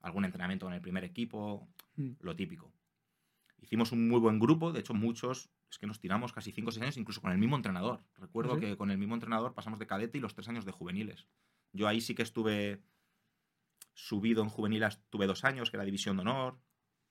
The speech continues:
Speaker 2: Mm.
Speaker 1: y la verdad que lo recuerdo
Speaker 2: Joder.
Speaker 1: disfrutando del, del fútbol. Ya te digo, yo mis padres nunca me han metido una presión, ni nunca. Mi padre era el tipo que se hacía partido entre los padres, si podía no jugaba, porque es que no, el hombre no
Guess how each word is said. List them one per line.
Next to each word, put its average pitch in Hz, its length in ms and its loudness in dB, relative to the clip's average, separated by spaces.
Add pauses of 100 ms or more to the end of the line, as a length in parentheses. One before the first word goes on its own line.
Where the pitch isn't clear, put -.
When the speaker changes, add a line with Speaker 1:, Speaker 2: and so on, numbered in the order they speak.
(180)
Speaker 2:
Mm. 156 160 -8
Speaker 1:
y 95 100 -4
la 92 100 2
verdad 95 200 2
que 113 60 -4
lo 117 120 0
recuerdo 101 800 -4 (800)
Speaker 2:
Joder. - 120 -12
Speaker 1:
disfrutando 113 680 4
del, 107 360 -2
del 104 160 -2
fútbol. 139 480 -4
Ya 110 100 -2
te 117 80 0
digo, 104 120 2
yo 104 100 -2
mis 110 140 -6
padres 113 180 -2
nunca 104 220 -2
me 104 60 0
han 101 60 -2
metido 101 220 -4
una 98 160 -2
presión, 107 460 -4
ni 95 100 -2
nunca. 98 640 -2 (640)
Mi 90 80 -12
padre 98 180 -4
era 107 100 0
el 92 60 -2
tipo 113 140 0
que 95 60 2
se 95 80 -6
hacía 104 240 -2
partido 107 300 -2
entre 107 140 -4
los 101 100 -4
padres, 123 500 0 (260)
si - 200 -6
podía 101 200 4
no 110 60 2
jugaba, 92 420 -2
porque 90 300 -10
es 90 80 -12
que 95 100 -6
no, 92 400 -6
el 92 80 -8
hombre 98 260 -4
no 92 320 -6